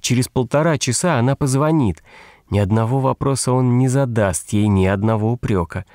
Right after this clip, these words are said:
Спокойно выслушает. И вдруг Лаптев понял, что идёт к нему, к Эмилю.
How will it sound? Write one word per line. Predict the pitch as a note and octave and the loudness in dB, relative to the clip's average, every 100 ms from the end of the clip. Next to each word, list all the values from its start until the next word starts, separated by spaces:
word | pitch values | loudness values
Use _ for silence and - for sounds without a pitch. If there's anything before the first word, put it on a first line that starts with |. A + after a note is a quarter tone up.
| - _ | -20 _
Спокойно | - - F#2 - - G#2 A#2+ C3 C3+ | -14 -8 -8 -6 -2 0 2 2 0
выслушает. | A2+ G#2+ - G2+ - G2+ F2+ _ _ _ _ _ _ _ _ _ _ _ | 0 0 0 -4 -2 -2 -4 _ _ _ _ _ _ _ _ _ _ _
И | A2 | -2
вдруг | A2 G2+ G2+ D3+ F3+ - A#2+ | 0 0 0 0 0 -2 0
Лаптев | B2+ D3+ - A#2+ - - | 0 -2 -2 -4 -6 -6
понял, | F3+ F3 D3+ B2 | 0 2 0 -2
что | - - A#2 | -4 -2 0
идёт | A2 A2 D#3 D#3 | 0 0 -2 -2
к | - | -2
нему, | B2 A#2+ A#2+ C#3+ G#2+ - _ _ _ _ _ _ | 2 2 2 2 0 -4 _ _ _ _ _ _
к | - | -2
Эмилю. | B2 B2+ C3+ D3+ D#3+ B2 G2+ F2+ - | 2 4 4 4 4 2 2 0 -4